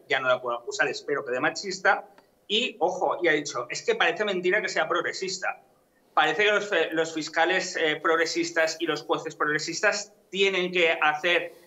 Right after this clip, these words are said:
esa, esos oídos sordos y tienen que mirar para otro lado cuando se cometen delitos.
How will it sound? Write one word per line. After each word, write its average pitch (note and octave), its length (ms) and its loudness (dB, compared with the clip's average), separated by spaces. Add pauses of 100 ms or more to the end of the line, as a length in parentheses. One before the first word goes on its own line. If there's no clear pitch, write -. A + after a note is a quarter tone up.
(140)
esa, E3 380 2
esos E3 360 -4
oídos D#3+ 320 2
sordos D#3+ 480 0
y E3+ 80 -8
tienen D#3+ 260 -2
que D#3+ 80 -2
mirar D3 280 2
para D3+ 100 0
otro D3 160 0
lado D#3+ 240 2
cuando D#3 240 0
se C#3+ 140 -6
cometen A#2 400 -6
delitos. C3 480 -4